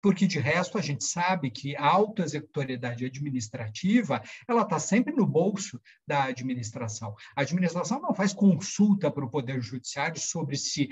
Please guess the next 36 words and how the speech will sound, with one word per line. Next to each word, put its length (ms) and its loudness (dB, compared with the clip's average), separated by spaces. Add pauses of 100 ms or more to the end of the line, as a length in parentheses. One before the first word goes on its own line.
(240)
a 100 0
regra 500 4
matriz 420 -4
de 120 -4
incidência 540 -2
tem 160 4
que 60 -2
ser 100 -2
interpretada 760 -4
assim 320 -2
ou 80 -6
assado. 460 -6 (340)
Ela 140 6
interpreta 580 4
e 80 -10
pronto, 340 2
acabou-se. 540 -4 (260)
Aplica. 680 2 (240)
Se 160 -2
o 80 0
contribuinte 540 0
não 100 -6
declara 400 -2
espontaneamente, 920 -2
ela 180 2
lança 460 0
de 120 -4
ofício 360 -4
de 120 -6
maneira 280 -4
substitutiva, 920 -2
notifica. 840 -2 (280)
E 100 4
se 220 0
não 340 4
paga, 560 4